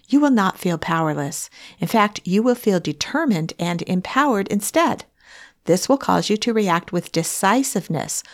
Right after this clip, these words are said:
rather than frustration and yelling. Another thing I want to say here is that it's very important that you have some alone time.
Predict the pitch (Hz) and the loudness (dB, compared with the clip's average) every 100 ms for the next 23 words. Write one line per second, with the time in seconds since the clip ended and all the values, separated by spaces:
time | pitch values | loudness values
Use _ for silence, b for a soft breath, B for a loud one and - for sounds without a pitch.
0 | B B 170 165 202 202 214 214 208 - | B B 2 4 2 2 0 0 -2 -2
1 | 190 185 - 190 - 185 170 165 156 - | -2 0 0 -2 -2 -2 0 -2 -4 -8
2 | 202 _ _ _ _ _ - 247 302 349 | -14 _ _ _ _ _ 2 4 6 4
3 | 302 - 220 202 190 185 185 185 - 180 | 2 2 2 2 0 2 0 -2 -2 -2
4 | 180 170 170 160 - 180 180 - 190 190 | -2 -2 -2 -2 -2 -2 -2 -2 -2 -4
5 | - - 277 302 220 - 170 - 180 190 | -6 -4 -2 0 -2 -2 -4 -4 -6 -6
6 | 233 240 277 285 - 240 190 175 175 180 | -4 -4 -4 -4 0 0 0 0 -2 -2
7 | 175 165 143 123 123 | -4 -6 -6 -6 -8